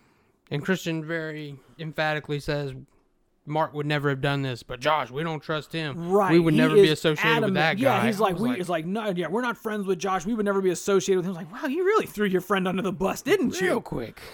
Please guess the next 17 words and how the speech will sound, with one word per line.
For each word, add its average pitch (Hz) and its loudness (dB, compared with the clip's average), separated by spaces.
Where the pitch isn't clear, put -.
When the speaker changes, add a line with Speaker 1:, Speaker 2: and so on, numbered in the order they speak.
Speaker 2:
Like 254 -8
I 262 -2
Speaker 1:
Hmm. 311 -4
Speaker 2:
said, 311 4
I 208 2
call 233 0
this 247 0
the 202 0
Christian 233 -2
really 262 4
is 262 0
a 185 4
dick 262 2
cut. - -8
Speaker 1:
Yes. 151 -4
Speaker 2:
<laughs> 302 2
Um, 156 -4